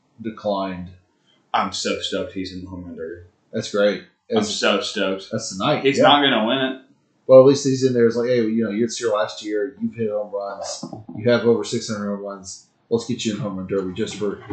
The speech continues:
Speaker 1: 'cause it's gonna get ratings. It's gonna get people to watch, you know? They'll probably sell out the home run derby."
Speaker 2: Yeah.
Speaker 1: So the
Speaker 2: I'm
Speaker 1: next
Speaker 2: so glad he's back in the, back in the Cardinals uniform, too, as a Cardinals fan.
Speaker 1: Yeah.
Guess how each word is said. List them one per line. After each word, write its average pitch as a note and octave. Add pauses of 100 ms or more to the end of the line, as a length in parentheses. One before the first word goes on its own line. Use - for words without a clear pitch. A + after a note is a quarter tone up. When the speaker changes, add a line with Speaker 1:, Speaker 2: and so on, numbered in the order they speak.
(100)
Speaker 1:
'cause D3
it's D#3+
gonna E3+
get D3
ratings. D3
It's A#2+
gonna D#3
get C3
people B2
to G2+
watch, -
you F#2+
know? B2 (640)
They'll A#2
probably C#3+
sell C3
out B2+
the A#2
home A#2+
run G2+
derby." G2+ (640)
Speaker 2:
Yeah. F#3 (180)
Speaker 1:
So C#3+
the -
Speaker 2:
I'm C3
Speaker 1:
next D#3
Speaker 2:
so E3
glad C3+
he's G#2+
back G#2
in G2
the, F#2+ (240)
back G#2
in G2
the F#2
Cardinals E2+
uniform, F2
too, F#2+
as G2+
a G2+
Cardinals G#2
fan. F#2 (280)
Speaker 1:
Yeah. -